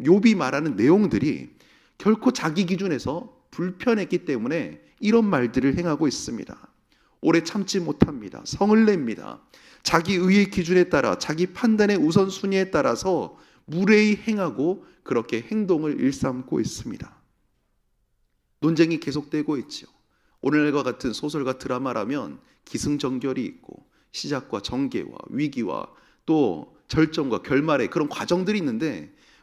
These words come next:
오늘 지금 욥과 다투고 있는 이 친구들은 그런 과정 일절도 없이 계속해서 다툼과 공격뿐입니다.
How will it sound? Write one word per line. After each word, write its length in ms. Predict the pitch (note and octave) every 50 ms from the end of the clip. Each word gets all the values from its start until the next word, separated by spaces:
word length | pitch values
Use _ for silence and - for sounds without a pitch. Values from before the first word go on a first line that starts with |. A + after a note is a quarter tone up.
| - -
오늘 200 | G#3+ A3+ A3 G#3
지금 260 | - - G3+ G3+ F#3
욥과 400 | D3 E3 G3 F3+ - - G#3 G3
다투고 460 | - - D#3 - - - G#3 F#3+ G3
있는 140 | F#3 F#3 F#3
이 140 | F3 F#3+ F#3
친구들은 640 | F#3+ - - A#3+ A#3 A3+ A3 E3+ F3+ G#3 G#3 E3
그런 300 | - - - G3 G3+ G#3
과정 320 | F#3+ - F3+ F3 G3 F#3+ F#3
일절도 680 | F3+ F#3+ G#3+ A3+ G#3+ G#3+ - A#3 A#3 A#3+ G#3 A#3+ A#3
없이 540 | F3 - - - - F#3 F#3 C3+ F#2 F2 - - _ _ _ _ _ -
계속해서 680 | - - - F#3 - A3+ A3 - A3 F3+ - F3 F3
다툼과 800 | - - - - - _ - G3+ F#3+ G3 F3 C3 A#2+ B2+ D#3+ G3 - - _ _ -
공격뿐입니다. 920 | - - D3 D3 C#3 D3 B2 - - F3 E3+ E3+ D#3+ D3 A#2+ A2+ - -